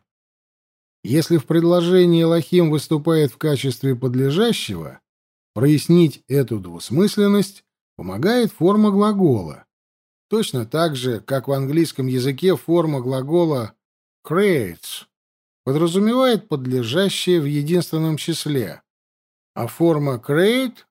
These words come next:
во множественном. Но в Исходе, глава двадцать вторая, стих двадцать восьмой, «элохим» не подлежащее,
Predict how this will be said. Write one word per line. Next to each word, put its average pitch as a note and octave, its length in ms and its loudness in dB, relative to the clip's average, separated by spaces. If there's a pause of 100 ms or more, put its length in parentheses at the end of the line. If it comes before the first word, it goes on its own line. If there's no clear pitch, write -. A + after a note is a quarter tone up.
(140)
во F3+ 220 -2
множественном. F#2 920 -4 (480)
Но D#3 240 4
в D3 140 2
Исходе, C3 680 0 (200)
глава A#2+ 380 -2
двадцать G#2+ 400 -4
вторая, A#2+ 420 -2
стих G#2+ 380 -4
двадцать G#2+ 420 -6
восьмой, E3 600 0 (420)
«элохим» D#3+ 720 0
не F3+ 240 4
подлежащее, D#3+ 1120 -2